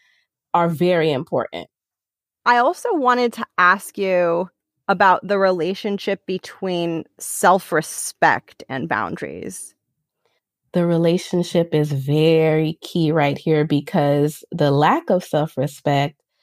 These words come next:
Speaker 1: is oftentimes why we don't set the boundaries. And I was reading an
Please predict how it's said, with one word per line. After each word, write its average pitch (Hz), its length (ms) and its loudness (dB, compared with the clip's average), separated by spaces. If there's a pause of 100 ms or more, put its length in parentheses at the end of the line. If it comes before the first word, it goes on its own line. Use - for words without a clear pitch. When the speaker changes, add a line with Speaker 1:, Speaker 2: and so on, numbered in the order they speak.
(120)
Speaker 1:
is 151 140 2
oftentimes 151 720 0
why 165 360 2
we 208 160 2
don't 151 200 -4
set - 320 -4
the 160 100 -2
boundaries. 151 840 -4 (540)
And 160 280 2
I 160 80 4
was 165 140 -2
reading 220 320 2
an 180 160 0